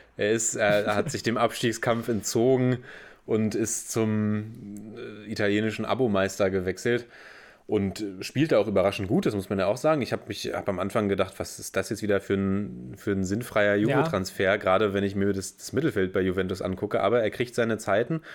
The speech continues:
Speaker 1: und hat ja auch gegen Barcelona <laughs> sogar getroffen in der
Speaker 2: Ja.
Speaker 1: C L.
Speaker 2: <laughs> Ja, es ist schon echt
Speaker 1: Mm.
Speaker 2: weird.
Speaker 1: Und finde es aber schön, wenn die dann eben nicht sagen, „Pf, was interessiert mich, was da an Schalke abgeht“, sondern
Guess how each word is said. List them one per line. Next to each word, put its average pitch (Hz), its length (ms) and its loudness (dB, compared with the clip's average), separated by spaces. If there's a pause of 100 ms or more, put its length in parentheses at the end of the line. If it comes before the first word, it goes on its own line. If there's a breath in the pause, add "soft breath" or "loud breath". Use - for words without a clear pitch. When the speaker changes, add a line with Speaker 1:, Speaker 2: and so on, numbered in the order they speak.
(300 loud breath)
Speaker 1:
und 101 140 -4
hat 104 160 0
ja 110 80 4
auch 104 100 2
gegen 107 180 0
Barcelona 104 540 4
<laughs> - 0 -
sogar 101 240 2
getroffen 101 460 -2
in 98 100 0
der 92 260 2 (380 loud breath)
Speaker 2:
Ja. 175 140 2
Speaker 1:
C 202 200 2
L. 107 440 4
Speaker 2:
<laughs> - 640 -20
Ja, 143 140 -4
es 131 140 -12
ist - 80 -8
schon 160 160 0
echt 110 120 2
Speaker 1:
Mm. 104 240 2
Speaker 2:
weird. 151 200 -2 (840 loud breath)
Speaker 1:
Und 104 180 0
finde 110 180 2
es 104 80 0
aber 101 180 4
schön, 104 300 2
wenn 98 120 2
die 101 80 2
dann 95 180 2
eben 95 440 0 (500 loud breath)
nicht 98 200 -2
sagen, 95 480 2
„Pf, - 180 -10
was 98 140 -2
interessiert 104 400 -2
mich, 98 100 -2
was 92 120 -6
da 101 80 0
an 90 100 0
Schalke 98 280 0
abgeht“, 98 380 0
sondern 90 500 0